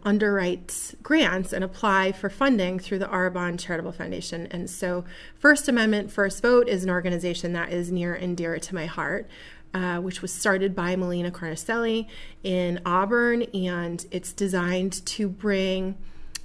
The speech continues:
civic engagement education to young women, really teach them the real history of women's rights, and begin to help them see themselves as future leaders in this country, whether it's local, state, national.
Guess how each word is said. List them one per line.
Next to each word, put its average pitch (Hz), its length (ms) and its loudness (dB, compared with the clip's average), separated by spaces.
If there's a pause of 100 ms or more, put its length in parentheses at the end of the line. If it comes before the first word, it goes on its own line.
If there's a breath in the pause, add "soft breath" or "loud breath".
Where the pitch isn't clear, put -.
(120)
civic 277 680 2
engagement 196 760 2
education 180 1000 0
to 202 280 2
young 175 300 0
women, 185 680 0
really 196 360 2
teach 226 320 -4
them 190 200 0
the 170 100 -4
real 202 360 2
history 262 380 -4
of 254 80 -2
women's 254 320 0
rights, - 520 -4 (480 loud breath)
and 202 560 4 (100)
begin 214 320 6
to 214 60 2
help 202 240 0
them 185 160 0
see 202 240 0
themselves 185 640 -2
as 190 180 -4
future 220 380 -2
leaders 226 580 -2
in 180 160 -4
this 185 140 -6
country, 165 420 -4
whether 165 320 -2
it's - 220 -6
local, 240 480 0
state, 214 440 0
national. 202 680 -2